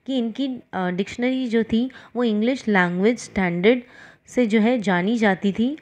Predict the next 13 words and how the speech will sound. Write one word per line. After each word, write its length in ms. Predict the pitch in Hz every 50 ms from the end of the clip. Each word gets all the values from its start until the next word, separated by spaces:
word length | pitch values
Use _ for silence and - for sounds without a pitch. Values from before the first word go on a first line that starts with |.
| _ _ 190
वन 200 | 202 214 233 226
फिफ्टी 340 | - 233 208 - - 240
ईयर्स 460 | 247 - - 208 190 190 196 190 - -
तक, 140 | 185 170 156 - _ _ _ _ - - - _ -
until 340 | 220 240 247 - 311 311 311
Oxford 680 | - - - 202 196 - - - 220 247 254 233 202
Uni-, 500 | 202 202 196 196 190 175 - - - 190
अ, 180 | 196 185 180
University 760 | 180 185 196 208 202 196 180 185 190 190 - 226 185 226 233 202
Press 240 | - 196 196 214 190 -
began 320 | 175 196 165 185 202 208 202
writing, 440 | 185 180 175 170 - 175 160 156 156 - _ - - - - _ _ _
कि 160 | 247 262 285